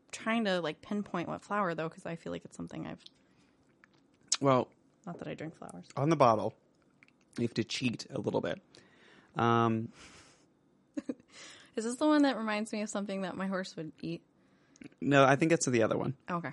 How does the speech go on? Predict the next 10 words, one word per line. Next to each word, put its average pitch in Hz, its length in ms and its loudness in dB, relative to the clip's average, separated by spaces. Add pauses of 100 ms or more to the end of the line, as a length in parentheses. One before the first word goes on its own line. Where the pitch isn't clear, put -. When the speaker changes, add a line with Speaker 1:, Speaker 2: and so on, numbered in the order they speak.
Speaker 2:
Maybe. 113 320 2 (200)
Um, 120 360 6
Speaker 1:
We'll - 400 -6
find 160 160 -10
out - 140 -16 (400)
together. 165 320 -12 (340)
Speaker 2:
This 151 300 4
is, 170 300 8
uh, 143 140 6
has 139 240 4